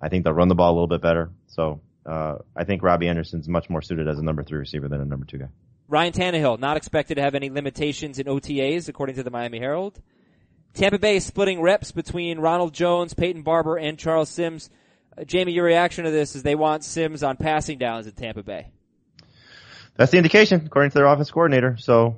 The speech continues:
Speaker 1: um, we talked about this on the last show. You know, why would they bring back Charles Sims to be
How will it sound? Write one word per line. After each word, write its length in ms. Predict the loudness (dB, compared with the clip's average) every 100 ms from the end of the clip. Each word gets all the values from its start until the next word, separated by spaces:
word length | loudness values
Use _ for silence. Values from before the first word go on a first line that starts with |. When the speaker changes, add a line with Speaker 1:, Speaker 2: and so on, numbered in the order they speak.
| -6
Speaker 1:
um, 420 | 0 2 2 -2
we 100 | -8
talked 240 | 0 0 2
about 160 | 0
this 160 | 0 0
on 80 | 2
the 80 | 4
last 240 | 4 2
show. 240 | -2 -2 -4
You 100 | -6
know, 100 | -2
why 180 | 0
would 160 | 0 -2
they 120 | -4
bring 180 | -2 0
back 220 | 0 0
Charles 240 | -2 -4 0
Sims 420 | -2 -2 -6 _ _ _
to 120 | -12 -8
be 420 | -4 -4 -6